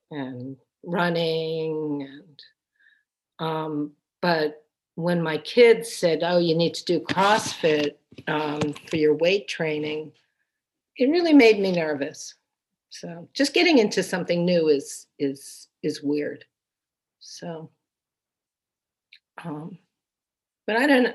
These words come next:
you know, I wish I could say more about getting friends involved. I think the people in the CrossFit industry have to do more about maybe being more inviting toward, uh,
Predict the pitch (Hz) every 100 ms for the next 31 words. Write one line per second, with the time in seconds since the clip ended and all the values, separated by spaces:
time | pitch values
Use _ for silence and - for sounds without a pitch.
0 | - - - 233 220 190 - 196 208 220
1 | 226 208 196 180 - 196 190 190 208 190
2 | 175 160 151 151 _ _ - 165 175 165
3 | 156 - 170 165 175 175 160 165 160 156
4 | - - 214 285 359 - - - - -
5 | - - _ _ _ - - 254 277 269
6 | 226 190 180 196 185 180 - 247 339 -
7 | 240 185 156 156 - - 175 170 185 -
8 | 190 180 185 185 180 180 190 196 180 175
9 | 180 180 180 180 180 180 175 175 170 156
10 | 151 165 196 156 143 147 - - 160 151
11 | 151 165 147 143